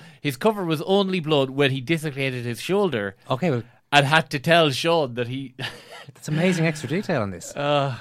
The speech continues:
Speaker 2: M-,
Speaker 1: God.
Speaker 2: is it detail true? Who knows?
Speaker 1: Who
Speaker 2: It's,
Speaker 1: knows,
Speaker 2: it's
Speaker 1: quite
Speaker 2: an,
Speaker 1: frankly.
Speaker 2: it's an entertaining way to round out this podcast.
Speaker 1: Yeah, exactly. I mean, sure, who listens to the end of a podcast anyway?
Speaker 2: <sighs> Losers.
Speaker 1: Sorry to Sean and his brother if I've
Speaker 2: <laughs>
Speaker 1: horribly misremembered all.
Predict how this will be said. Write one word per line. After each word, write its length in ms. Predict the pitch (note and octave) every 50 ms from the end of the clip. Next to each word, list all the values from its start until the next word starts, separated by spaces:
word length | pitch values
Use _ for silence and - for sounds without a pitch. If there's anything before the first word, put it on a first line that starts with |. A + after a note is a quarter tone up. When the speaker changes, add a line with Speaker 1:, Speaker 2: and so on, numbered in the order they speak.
| - - - C#3
Speaker 2:
M-, 80 | E3+
Speaker 1:
God. 220 | F3 B2 B2+ B2 D3
Speaker 2:
is 160 | F#3 F3+ G3+
it 60 | F#3
detail 240 | G3+ G#3 D#3+ G3+ F#3+
true? 240 | - - G#3 G#3 F#3
Who 180 | D3+ F#3+ A3+ A3+
knows? 220 | A3+ A3+ G3+ G3+
Speaker 1:
Who 80 | A#3+ B3+
Speaker 2:
It's, 80 | B3
Speaker 1:
knows, 240 | B3 B3 A#3 E3+ D#3+
Speaker 2:
it's 120 | F#3 F3+ -
Speaker 1:
quite 80 | E3 C#3
Speaker 2:
an, 40 | A#2+
Speaker 1:
frankly. 120 | D3 C3+ E3+
Speaker 2:
it's 100 | - -
an 100 | D#3+ D3
entertaining 460 | C#3 F3 F3+ F3+ D3+ F3 F#3 F#3 D#3+
way 160 | D#3+ F3 F3+ D#3+
to 80 | D#3+
round 240 | D3 D#3+ E3 E3 E3
out 100 | E3 D#3+
this 140 | - D3+ -
podcast. 460 | - E3+ F#3 - A#2 F2 - - -
Speaker 1:
Yeah, 260 | G#3+ A#3+ A#3+ C3 G#2+ - _ -
exactly. 480 | F#3+ F3+ F#3 G#3+ D#3+ - - - - -
I 60 | D3
mean, 140 | F#3+ G#3 F3
sure, 240 | - - F3+ D3 A#2+ _ _ -
who 160 | F#3 A3 G#3
listens 320 | F#3+ F3+ D#3+ D#3+ D3+ A#2+
to 60 | C3
the 120 | C3 C3+ C3 B2+
end 100 | A#2+ A#2+
of 60 | G#2+
a 60 | G#2+
podcast 440 | F#2 G#2+ A2 G#2+ - G#2 G2+ G2 -
anyway? 240 | G2+ G2+ G2 F#2+ F#2 - G2+ F#2+ F#2+ F#2+ F#2+ G2 G2 G2 G2 - -
Speaker 2:
<sighs> 0 |
Losers. 480 | - G#2 B2+ D#3+ D#3 A2 D#2+ - - - _ _ _ _ _ _ _ -
Speaker 1:
Sorry 360 | - F3+ F3 E3 E3 D#3 C3
to 100 | C3+ B2+
Sean 320 | - C3+ B2 A#2+ A#2 A2
and 180 | A2 A2 A2 G#2+
his 120 | G#2+ F#2+
brother 280 | - G2+ G2+ G2 G#2 G#2+
if 140 | B2 D3+ -
I've 140 | G2 C#3 C#3+
Speaker 2:
<laughs> 0 |
Speaker 1:
horribly 440 | A2 A2 G#2+ G#2+ G2+ G2+ G2 G2 F2+
misremembered 560 | - G#2+ G2+ - - G2 F#2+ F#2 F2 F#2 F#2
all. 140 | F#2+ F2+